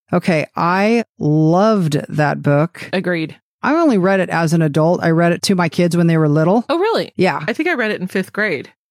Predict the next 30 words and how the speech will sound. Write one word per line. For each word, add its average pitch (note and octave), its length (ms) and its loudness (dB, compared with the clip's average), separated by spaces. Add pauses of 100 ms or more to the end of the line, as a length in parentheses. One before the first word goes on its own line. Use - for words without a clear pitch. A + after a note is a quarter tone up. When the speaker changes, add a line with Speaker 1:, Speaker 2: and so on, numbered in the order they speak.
(100)
Speaker 1:
It F#3 140 0
wound G3 220 2
up F#3 80 -4
being F3+ 240 2
my E3 320 2
second F3 420 0
son's E3 320 2
favorite E3 340 0
book D#3+ 220 0
for D#3+ 120 0
years. D#3 460 2
Speaker 2:
Oh, G4 100 0 (140)
wow. E3 240 -4 (120)
Speaker 1:
But G#3 120 0
the G3+ 80 -2
kid D4+ 380 0
in G3+ 140 2
the F3 80 0
story, E3 680 0
and F3 100 2
it's, - 400 -2
for - 160 -2
those F#3 220 2
of F3 80 0
you F3 100 4
who E3+ 80 4
don't F3 220 2
know, E3+ 260 2
it's E3+ 180 -2
about E3 400 0